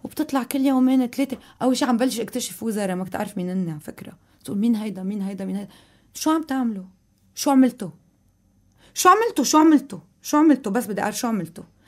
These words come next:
شو الرياكشن اللي انعملت أو الإجراءات؟ فبصير بتطلع هيك إنه نحن وين؟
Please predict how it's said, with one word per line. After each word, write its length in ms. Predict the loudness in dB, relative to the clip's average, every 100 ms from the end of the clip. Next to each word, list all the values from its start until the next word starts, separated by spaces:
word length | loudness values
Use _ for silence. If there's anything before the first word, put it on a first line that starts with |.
| -20 -12
شو 260 | 2 8 8
الرياكشن 600 | 8 8 6 4 2 4
اللي 160 | 4
انعملت 540 | 0 2 4 4 2 2
أو 160 | 2
الإجراءات؟ 680 | 4 2 0 -2 0 0 -2 -6 -20 -20 -10
فبصير 480 | -6 -2 0 2 0
بتطلع 400 | 2 2 4 4
هيك 340 | 4 2 0
إنه 460 | 2 4 4 2 -2 -8 _ _ _ _ _
نحن 260 | 0 4 6
وين؟ 580 | 6 8 6 6 2